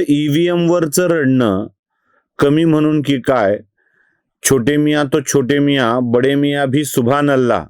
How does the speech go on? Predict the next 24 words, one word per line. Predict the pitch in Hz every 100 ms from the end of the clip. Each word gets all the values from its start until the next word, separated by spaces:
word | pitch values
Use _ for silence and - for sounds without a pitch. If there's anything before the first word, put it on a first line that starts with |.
| _ -
असं | 98 131
म्हणायची | 123 123 117 123
वेळ | 117 107
आली. | 85 71 67
आता | - 101
हे | 107
अशा | 113 107 123
म्हणी | 123 123
वापराव्या | 131 127 120 127
लागतात, | 127 117 - 90
हं. | 147 190 _ - - - - _ -
कारण | 147 185
ज्यांनी | 160 165 180
हिंदुत्वाची | 196 139 147 160 165 175 156 170 -
कास | 160 160
सोडली | - 156 135 123
आहे | 120
ना, | 98 95 _ _ - _ -
त्यांच्यासाठी | 143 143 160 165 143 175 139
या | 143
म्हणी | 160 156 160
वापरणंच | 156 156 143 156 156 151
योग्य | 160 131 120
ठरतं. | - 78 -